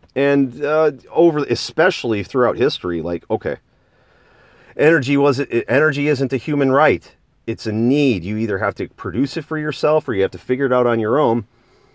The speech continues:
And what this does is, uh, there's some wage inflation that makes procuring certain types of energy here. And, and we can, you know, going back, you know, Americans in nineteen thirty and nineteen forty,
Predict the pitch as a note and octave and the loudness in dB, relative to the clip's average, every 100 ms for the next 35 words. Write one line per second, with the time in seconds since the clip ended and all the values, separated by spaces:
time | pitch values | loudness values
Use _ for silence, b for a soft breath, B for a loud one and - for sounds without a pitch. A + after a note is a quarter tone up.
0 | b _ B2+ B2 C3+ D#3+ F#3+ - C#3 C3 | b _ -2 0 0 2 0 2 4 4
1 | A#2 A2 A#2 A#2 - - _ _ _ _ | 2 2 2 2 -2 -18 _ _ _ _
2 | _ _ _ _ - G#2+ F#2+ - - _ | _ _ _ _ -4 -2 -2 -6 -18 _
3 | C#3+ D3+ C#3 - D3 E3 F#3+ F#3 F#3 - | -4 -2 0 0 2 4 4 4 -2 0
4 | A#2+ A#2+ - A#2 A#2 A#2 A#2+ A#2 - B2+ | 2 2 0 0 0 2 0 0 -4 -2
5 | A#2 - A#2+ A2+ G#2 - F#2 A2 A2 - | -2 -2 -2 -2 -6 -6 -6 -4 -6 -4
6 | F#2+ G2 F#2+ E2+ - F#2+ D2+ G#1 _ A#2+ | -4 -4 -4 -8 -10 -8 -8 -8 _ -6
7 | A#2+ B2+ C3 D3 D3+ C#3+ - B2 C3 G2+ | -2 -2 0 0 -2 -4 -6 -4 -2 0
8 | C#3+ D3+ C#3 B2+ B2+ B2 A#2+ - - A2 | 0 0 0 2 2 2 0 -6 -10 -6
9 | E2+ A#2+ D3 D3+ D3 D3 C3+ A2+ B2 B2 | -2 0 2 0 0 -4 -4 -4 -4 -2
10 | B2+ - B2+ A#2 A2 - B2+ A#2 G#2+ F2 | -4 -4 -4 -4 -6 -6 -2 -2 -2 -6
11 | F2+ G#2+ F#2+ A2 - - G#2 A#2 B2 | -4 -6 -6 -10 -10 -6 -4 -2 -4